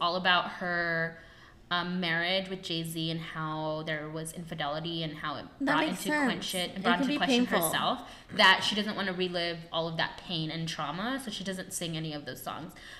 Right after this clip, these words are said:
Speaker 1: But that, for me, is my favorite and most formative Beyonce album because of the pain and trauma,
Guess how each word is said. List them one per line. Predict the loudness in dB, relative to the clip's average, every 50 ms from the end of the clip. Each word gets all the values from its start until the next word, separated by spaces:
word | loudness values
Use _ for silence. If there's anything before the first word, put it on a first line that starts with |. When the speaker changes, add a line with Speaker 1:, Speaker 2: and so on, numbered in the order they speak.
| 0
Speaker 1:
But | 2 2 2 6
that, | 8 8 8 8 6 2 2
for | 2 2
me, | 2 4 2 0 0 -2 -2
is | -2 -2
my | -2 -4 -4 -4 -8 -12 -18 -20 -20 -20 -20 -6
favorite | -2 0 0 0 0 -2 -2 -2 0 2 2 0 -2 -4 -8 -14 -18 -20 -20 -20 -8 -4
and | -4 -2 0 -2
most | -2 -2 -4 -8 -12
formative | -16 -18 -20 -12 -6 -4 -2 -2 0 0 0 0 -2 -2 -4
Beyonce | -4 -4 -4 -2 -2 -4 -4 -4 -4 -2
album | 0 0 0 0 0 0 0 2 2 2 0 0 -2
because | -2 -4 -4 -4 -6 -6 0 2 2 2 2 0
of | -4 -4 -6 -10 -8 -8
the | -8 -8
pain | -8 -8 -6 -4 -4 -4 -4
and | -4 -4 -6
trauma, | -6 -4 -4 -4 -4 -4 -4 -4 -2 -4 -4 -6